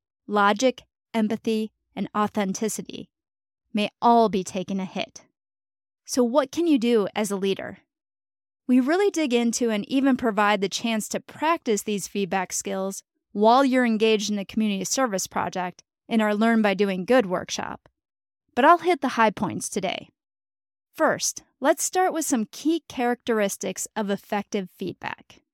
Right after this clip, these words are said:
And you are likely to start thinking first about using these with constructive or difficult feedback, since that's often the feedback that we're most nervous about giving.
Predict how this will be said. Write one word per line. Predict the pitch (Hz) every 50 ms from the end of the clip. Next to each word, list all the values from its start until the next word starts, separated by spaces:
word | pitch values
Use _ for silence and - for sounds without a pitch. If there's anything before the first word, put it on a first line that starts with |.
| _ _ _ _ _ _ _ _ _ _ _ _ _ -
And | 254 254
you | 269 285 294
are | 294 285
likely | 269 262 311 392 480 - - 494 453
to | 427 349
start | - - - 285 285 285 - _
thinking | - 269 254 262 240 240 220 208 _ _
first | _ 285 262 240 233 - - -
about | - 196 233 214 214 208
using | - 220 226 247 240 240 247 233
these | 220 214 208 208 -
with | 202 190 -
constructive | - - 214 196 - - - 269 269 247 - - - - 170 175 - -
or | - 214
difficult | 175 _ - 254 247 - 202 - 208 - - -
feedback, | _ - 175 - - - - - - - _ - _ _ _ _ _ _ _ _ _ _ _ _ _ _
since | _ - - 262 226 214
that's | - - 233 214 202 -
often | - 190 190 - 196 175
the | 175
feedback | - - 220 196 175 196 185 185 -
that | - 196
we're | 117 185
most | 190 190 185 180 - -
nervous | 220 214 233 240 220 180 185 185 -
about | 196 185 185 175 -
giving. | - 220 226 185 - - - 202